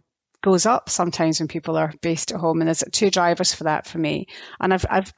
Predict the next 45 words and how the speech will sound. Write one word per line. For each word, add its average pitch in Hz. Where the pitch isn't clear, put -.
run 247
some 214
webcasts 175
on 185
this 160
with 165
ex-, -
with, 165
uh, 160
with 165
our 160
clients 165
across -
emea 170
recently, 156
and 170
one 185
webcast 165
with 160
sort -
of 170
over 175
ten 170
thousand 156
people 180
on 165
it. -
The 175
overriding 165
answer 156
to -
some 156
of 151
the -
questions 170
was 151
about 160
accelerating 170
the 151
planning 160
for -
the 156
future -
of 147
work. -